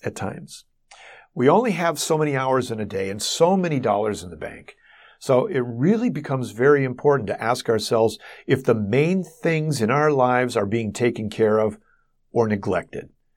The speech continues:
And if you have a family, it's a good idea to consult your spouse if you are about to allocate funds or time for your special project. So get together with your spouse.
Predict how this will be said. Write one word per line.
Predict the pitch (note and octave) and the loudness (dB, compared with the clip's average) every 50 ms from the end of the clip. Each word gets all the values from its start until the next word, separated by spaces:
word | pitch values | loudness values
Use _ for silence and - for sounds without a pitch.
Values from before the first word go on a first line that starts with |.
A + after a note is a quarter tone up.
| _ _ _ - _ _ _ | _ _ _ -20 _ _ _
And | - - | -14 -12
if | - - | -6 0
you | C3+ F3 | 2 2
have | G#3 G3+ D3+ D#3 | 2 2 0 -2
a | C#3+ | -6
family, | C#3+ - D3+ D3 C#3+ C3+ B2 G2+ D#2+ C#2+ - _ _ _ _ _ _ _ _ _ _ _ _ _ | -4 -2 -2 -2 -2 -2 -4 -6 -10 -14 -18 _ _ _ _ _ _ _ _ _ _ _ _ _
it's | - - - | -16 -10 -10
a | A2+ | -2
good | G2+ A#2+ D3 D3 | 2 4 4 6
idea | C#3 C#3+ C#3 C3+ C3 C3+ | 4 2 2 2 2 2
to | C3+ | 2
consult | C3 - G#2+ G#2 - B2 A#2 A#2 - | 0 -2 -4 -4 -2 -2 -2 -2 -4
your | - G2+ | -8 -10
spouse | - - - - F2 E2+ F2+ - - - - _ _ _ _ _ _ _ _ _ _ _ | -10 -8 -10 -10 -10 -12 -12 -16 -18 -18 -20 _ _ _ _ _ _ _ _ _ _ _
if | - - - | -18 -10 -4
you | A2 C3 D#3+ | 0 2 4
are | D#3 D3+ D3+ | 4 4 4
about | C#3 C#3 C3+ C#3 C3+ | 4 2 2 2 0
to | - - - | -4 -6 -2
allocate | B2 B2 B2+ B2+ B2 - - A#2 A2 - | -2 0 0 0 -2 -4 -6 -6 -6 -8
funds | - - - - - A#2+ A#2+ A#2+ G#2+ G2 F2+ E2+ - | -12 -20 -8 -4 -2 -2 -2 -2 -4 -6 -10 -10 -14
or | F2 E2+ _ | -16 -16 _
time | - - - - A#2+ A#2 A#2 A2 G#2+ F#2+ F2 D#2+ D#2 - _ _ _ _ _ _ _ _ | -16 -10 -4 0 0 0 0 0 -2 -4 -6 -8 -12 -18 _ _ _ _ _ _ _ _
for | - G2+ G2+ | 0 2 2
your | F#2+ F#2+ F#2 | 2 2 0
special | - - - G2+ F2+ - G#2 F#2 | -2 0 -2 0 0 0 -2 -2
project. | - - A#2+ B2 C3+ B2+ F#2+ - - _ _ _ _ _ _ _ _ _ _ _ _ _ _ _ _ _ | -2 -4 -4 -4 -4 -6 -8 -12 -14 _ _ _ _ _ _ _ _ _ _ _ _ _ _ _ _ _
So | - - B2+ A#2+ A#2 G#2+ - - _ _ _ _ _ _ _ _ _ _ _ - | -4 0 2 4 4 2 0 -4 _ _ _ _ _ _ _ _ _ _ _ -2
get | A#2+ D3 C#3 C#3 | 2 2 2 2
together | B2 G#2+ A2 G#2+ G2 F2 D#2+ - _ _ _ _ _ - | 0 -4 -2 -2 -2 -4 -8 -16 _ _ _ _ _ -10
with | - G#2+ - - | -10 -10 -8 -10
your | G2+ F2 | -12 -12
spouse. | - - - G2 F#2 F2 - - | -10 -6 -6 -4 -4 -6 -10 -16